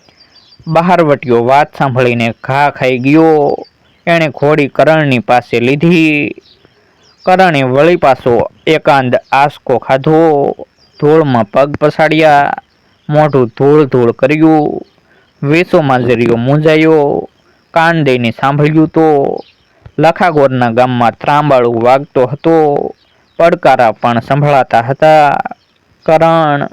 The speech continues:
બહારવટિયો મૂંઝવણથી ફાટી પડતો બોલ્યો, "જો આવું હતું તો પછી તે મારી સાથે આવવાની મૂર્ખાઈ સિદ્ધને કરી."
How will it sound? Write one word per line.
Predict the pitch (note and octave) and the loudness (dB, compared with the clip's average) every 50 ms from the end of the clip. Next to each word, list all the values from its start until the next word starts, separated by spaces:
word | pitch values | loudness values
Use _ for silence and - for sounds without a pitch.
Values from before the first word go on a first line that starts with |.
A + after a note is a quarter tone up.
| _ _ _ _ _ _ _ _ _ _ _ _ _ _ - | _ _ _ _ _ _ _ _ _ _ _ _ _ _ -2
બહારવટિયો | D#3 E3 E3 F3+ F#3 E3+ D#3+ D3 C#3+ C3 - C#3 B2+ A#2 | -2 0 2 2 0 2 2 0 -2 -2 -2 -2 -2 -2
મૂંઝવણથી | A#2+ B2 C3+ D3 D#3 D3+ D3 D3 C#3 C3 - - - B2 | 0 0 0 0 0 2 0 0 0 -2 -4 -6 -8 -10
ફાટી | - - - C3 C#3 C#3+ - D#3+ | -10 -4 -4 -2 -2 -2 -2 -4
પડતો | C3+ - B2+ A#2+ - - - A#2+ | -4 -2 -4 -4 -4 -2 -4 -4
બોલ્યો, | A2+ A#2 B2+ C3+ D3 D#3 D#3+ E3 D#3+ D3+ C#3+ C3+ - - - - _ _ _ _ _ _ _ _ | -2 0 0 0 2 2 2 4 4 2 2 0 -2 -6 -8 -12 _ _ _ _ _ _ _ _
"જો | E3+ D#3+ D#3+ D#3+ D#3 - - _ - | -2 0 0 2 0 0 -4 _ -4
આવું | C3 D3+ E3 E3 D3+ C3+ B2+ | -2 0 2 0 0 0 -2
હતું | C#3 - - C#3+ C#3+ | -2 -2 -2 -4 -2
તો | - D#3+ D#3+ E3 D#3+ D#3 D3 C#3 C#3 - - - - _ _ _ _ _ | -2 0 0 2 2 2 0 -2 -2 -6 -8 -10 -14 _ _ _ _ _
પછી | - F3+ F3 - F3+ E3 | -2 -2 0 0 -2 -2
તે | E3 C#3+ C3 | -2 -2 -2
મારી | B2 A#2+ B2 C3+ D3 D#3 D#3 | -2 0 0 0 0 0 -2
સાથે | - - C3+ B2+ - C3+ A#2+ | 0 0 -2 -2 -2 -2 -2
આવવાની | A#2 B2 A#2+ A#2+ A#2+ A#2+ A#2 A2+ | -2 0 0 0 0 0 -2 -4
મૂર્ખાઈ | A2 A#2 B2 C#3 D3 - - - D3 B2 A#2+ | -4 -2 -2 -2 -2 -4 -6 -4 -4 -4 -4
સિદ્ધને | - - - C#3+ D3+ D#3 D3+ C3+ B2+ A#2+ | -6 -4 -2 -2 -2 -2 -2 -2 -2 -4
કરી." | A2 - D3 C#3 D#3 D#3+ E3 D#3+ D#3 D#3 D3+ G1+ - | -2 -2 -2 0 0 0 2 2 0 -2 -4 -6 -8